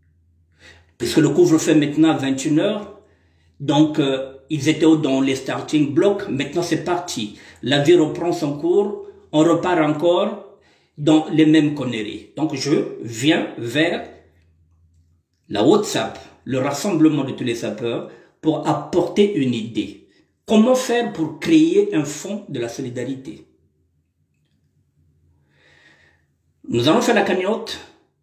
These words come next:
mais il ne faudrait pas qu'on s'arrête à la cagnotte. La solidarité, le partage, qui est la devise de la WhatsApp,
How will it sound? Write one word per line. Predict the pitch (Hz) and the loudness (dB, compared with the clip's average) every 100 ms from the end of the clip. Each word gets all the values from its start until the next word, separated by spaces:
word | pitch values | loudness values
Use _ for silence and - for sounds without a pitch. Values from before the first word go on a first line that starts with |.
| _ _ - - | _ _ -20 0
mais | 156 | 0
il | |
ne | 156 | 2
faudrait | 170 214 | 0 0
pas | 240 | -2
qu'on | 151 | -6
s'arrête | 143 135 127 | -6 -4 -4
à | |
la | 110 | -6
cagnotte. | 127 143 - - - - _ _ _ _ _ _ _ _ _ _ _ _ _ _ _ _ _ _ _ _ _ _ _ _ _ _ - _ _ | -6 -6 -8 -14 -20 -20 _ _ _ _ _ _ _ _ _ _ _ _ _ _ _ _ _ _ _ _ _ _ _ _ _ _ -20 _ _
La | - 117 | -6 0
solidarité, | 202 202 156 143 - 113 - | 4 4 4 2 -2 -6 -6
le | - 127 - | -8 -8 -4
partage, | 220 - 170 117 117 - | -6 -4 -4 -2 -4 -6
qui | - | 0
est | 135 | 2
la | 131 131 | 2 2
devise | 202 147 123 | 4 4 -2
de | 120 | -2
la | 117 | -2
WhatsApp, | 131 131 175 185 - | -2 -4 -4 -4 -6